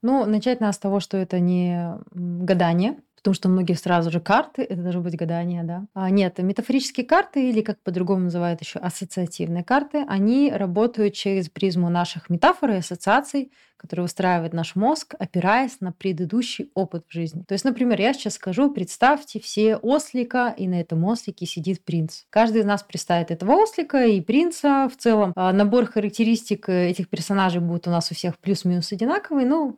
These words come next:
где-то картинка будет разная. И какие-то ассоциации с этими осликами у всех будут свои. И вот как раз-таки, э,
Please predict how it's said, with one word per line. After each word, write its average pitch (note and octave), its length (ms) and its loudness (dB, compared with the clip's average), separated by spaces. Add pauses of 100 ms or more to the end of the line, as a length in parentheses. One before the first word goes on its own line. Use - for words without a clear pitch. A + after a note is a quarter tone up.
где-то G#3+ 360 2
картинка A#3 400 -2
будет F3+ 280 -4
разная. D#3 320 -2 (140)
И A3 80 2
какие-то A3 320 2
ассоциации F#3+ 440 0
с D#3+ 60 -6
этими F3 340 0
осликами A3+ 440 0
у E3+ 40 2
всех G3+ 220 0
будут F3 220 -2
свои. F3 300 -6 (200)
И B3+ 340 6 (120)
вот B3+ 180 0
как - 100 -20
раз-таки, C4+ 560 2
э, G#3+ 520 4